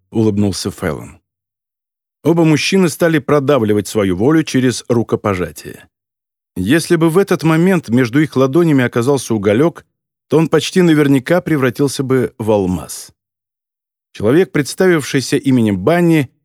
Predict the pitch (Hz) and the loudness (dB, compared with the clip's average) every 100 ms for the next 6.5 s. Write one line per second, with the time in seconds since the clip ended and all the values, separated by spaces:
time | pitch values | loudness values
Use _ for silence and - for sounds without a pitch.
0 | _ _ 95 139 156 202 180 160 123 151 | _ _ 0 2 4 2 2 0 2 2
1 | 170 175 160 151 151 139 127 123 98 - | 2 2 -2 -2 0 2 2 2 0 -2
2 | - 175 180 175 - 127 - 127 117 101 | 0 2 2 0 0 -2 0 0 0 -2
3 | 87 76 60 - _ _ _ _ _ _ | -4 -6 -12 -20 _ _ _ _ _ _
4 | _ - - 123 143 160 202 190 185 160 | _ -10 -2 -2 0 2 4 4 2 2
5 | 147 123 120 175 147 147 131 - 101 92 | 0 0 0 2 2 2 0 0 -4 0
6 | 127 127 95 73 - | 2 2 0 -8 -14